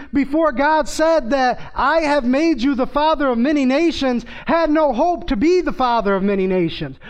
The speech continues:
But as soon as God said, "This is what I've made you into," Abraham was that. Amen.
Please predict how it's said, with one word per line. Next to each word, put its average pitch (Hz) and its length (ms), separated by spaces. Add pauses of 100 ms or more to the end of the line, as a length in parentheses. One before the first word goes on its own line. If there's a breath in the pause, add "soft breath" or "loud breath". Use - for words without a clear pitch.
(160 loud breath)
But 311 160
as 285 140
soon 359 280
as 302 140
God 320 320
said, 330 360
"This 349 200
is 277 140
what 311 200
I've 277 160
made 285 300
you 262 160
into," 339 540 (180 loud breath)
Abraham 311 640
was 269 260
that. 269 420 (640)
Amen. 269 680